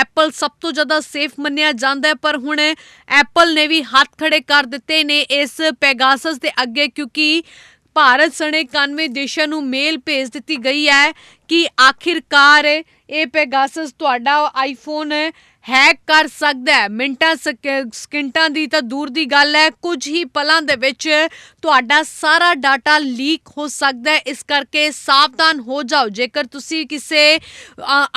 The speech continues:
ਅਣਪਛਾਤੀ ਜਾਂ ਫਿਰ ਦੂਜੀ ਸਾਈਟ ਤੇ ਜਾਂਦੇ ਹੋ, ਤਾਂ ਅਜਿਹੇ ਦੇ ਵਿੱਚ ਉਹ ਵੈੱਬਸਾਈਟ ਦੇ ਰਾਹੀਂ ਇਹ Pegasus ਤੁਹਾਡੇ ਫੋਨ ਦੇ ਉੱਤੇ ਅਟੈਕ ਕਰ ਸਕਦਾ ਹੈ, ਜਿਸ ਨਾਲ ਤੁਹਾਡਾ ਸਭ ਤੋਂ ਵੱਡਾ ਨੁਕਸਾਨ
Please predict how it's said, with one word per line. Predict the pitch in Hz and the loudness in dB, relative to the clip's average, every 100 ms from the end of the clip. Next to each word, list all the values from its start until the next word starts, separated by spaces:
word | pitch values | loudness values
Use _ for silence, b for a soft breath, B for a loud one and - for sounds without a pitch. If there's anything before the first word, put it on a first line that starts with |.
| 294 | 0
ਅਣਪਛਾਤੀ | 330 320 285 302 269 320 320 | 0 0 0 0 0 0 -2
ਜਾਂ | 226 269 277 | 2 2 2
ਫਿਰ | 311 302 302 320 b b b 214 | 2 2 4 2 b b b -6
ਦੂਜੀ | 277 247 349 | -4 -2 -2
ਸਾਈਟ | 311 302 285 262 | 2 2 2 0
ਤੇ | 320 302 | -4 -2
ਜਾਂਦੇ | 220 254 269 311 | 2 2 2 0
ਹੋ, | 294 | 0
ਤਾਂ | 294 320 269 262 | 0 0 2 -2
ਅਜਿਹੇ | 214 269 294 | -2 -2 -2
ਦੇ | 285 285 | -2 -2
ਵਿੱਚ | 262 269 311 | 0 -2 -6
ਉਹ | 262 294 294 | -4 -4 -2
ਵੈੱਬਸਾਈਟ | 269 277 - 285 285 | -2 -2 -2 -2 0
ਦੇ | 247 311 | -2 -2
ਰਾਹੀਂ | 269 254 277 277 | 0 0 0 0
ਇਹ | 277 285 269 | 0 0 -2
Pegasus | 247 254 262 302 302 - | 0 0 0 -2 -6 -2
ਤੁਹਾਡੇ | 285 240 269 | -2 0 0
ਫੋਨ | 285 - 269 285 | -2 -6 -8 -6
ਦੇ | 277 | -8
ਉੱਤੇ | 285 302 277 254 | -8 -6 -4 -4
ਅਟੈਕ | 240 254 277 - | 0 2 2 0
ਕਰ | 294 285 | -2 -2
ਸਕਦਾ | 285 262 233 | -4 -4 -2
ਹੈ, | 294 | -4
ਜਿਸ | 226 247 - | -4 -10 -4
ਨਾਲ | 285 285 302 320 B B B | 0 2 0 -2 B B B
ਤੁਹਾਡਾ | 302 269 254 302 | 0 0 0 -2
ਸਭ | - 294 _ | -4 -10 _
ਤੋਂ | 349 320 | -8 -4
ਵੱਡਾ | 294 302 | -4 -2
ਨੁਕਸਾਨ | 294 285 - 285 269 294 | -4 -6 -10 -6 -4 -4